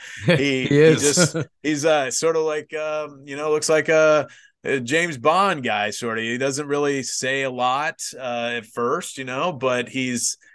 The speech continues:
Speaker 2: he's very, um, you know, straightforward and blunt. And I like that.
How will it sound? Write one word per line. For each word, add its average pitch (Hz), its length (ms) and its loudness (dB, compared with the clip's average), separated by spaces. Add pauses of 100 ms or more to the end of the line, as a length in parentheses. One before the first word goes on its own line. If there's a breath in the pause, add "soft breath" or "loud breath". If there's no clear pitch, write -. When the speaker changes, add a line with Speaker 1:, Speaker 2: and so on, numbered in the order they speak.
(160 soft breath)
Speaker 2:
he's 120 240 -2
very, 135 640 4
um, 113 560 -4 (500)
you 120 100 -6
know, 113 160 0
straightforward 143 720 4 (280 loud breath)
and 117 180 0
blunt. 113 540 -2
And 117 160 -2
I 113 100 0
like 107 380 -2
that. 110 340 0